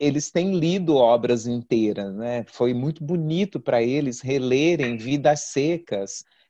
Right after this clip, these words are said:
que pra alguns tinha sido uma leitura insípida na escola. Aquela coisa de ler,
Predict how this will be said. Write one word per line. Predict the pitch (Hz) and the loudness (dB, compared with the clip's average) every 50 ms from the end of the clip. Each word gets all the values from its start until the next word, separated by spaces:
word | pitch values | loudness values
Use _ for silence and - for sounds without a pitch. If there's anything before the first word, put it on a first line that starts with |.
| _ | _
que | _ - 151 | _ -4 -4
pra | - - 151 156 | 0 4 4 6
alguns | 156 156 147 123 110 127 139 165 180 175 160 139 120 - | 6 6 4 0 -4 -4 -4 -4 -4 -4 -4 -4 -6 -8
tinha | - - 147 143 143 147 | -10 -8 -6 -6 -6 -6
sido | 147 - - - 143 143 160 160 156 165 190 214 214 - _ _ _ _ _ _ _ _ | -8 -10 -10 -8 -4 -2 -2 -2 -2 -4 -4 -4 -6 -8 _ _ _ _ _ _ _ _
uma | 214 214 220 233 | -4 -2 0 2
leitura | 240 233 247 233 - - - 196 208 220 240 240 240 240 240 233 226 214 202 190 180 160 147 135 120 - _ _ _ _ _ _ _ _ _ | 4 4 2 2 -4 -6 -4 -2 0 0 2 4 4 4 4 2 2 2 0 0 0 0 -2 -4 -6 -12 _ _ _ _ _ _ _ _ _
insípida | - 165 196 208 - - - - 165 165 185 208 214 - - 151 - 110 117 123 127 120 120 120 | -2 0 0 0 -2 -4 -6 -2 0 0 0 0 -2 -2 -2 -4 -2 0 0 -2 0 -2 -4 -4
na | 110 120 117 113 113 117 | -4 -4 -2 0 0 0
escola. | 113 - - - - 123 113 113 107 101 98 98 95 92 - _ _ _ _ _ _ _ _ _ | -2 -4 -2 4 6 6 8 8 6 6 4 2 0 0 -4 _ _ _ _ _ _ _ _ _
Aquela | 123 120 - 135 139 135 135 | -8 0 2 4 4 4 2
coisa | - - 147 143 156 165 170 165 151 127 123 131 | 2 0 0 2 4 6 6 6 4 4 0 -4
de | 117 120 131 | -4 -2 -2
ler, | 123 123 127 131 147 156 165 170 170 170 165 156 143 131 117 104 - | 0 2 2 2 4 4 4 6 6 6 6 4 4 2 2 0 -2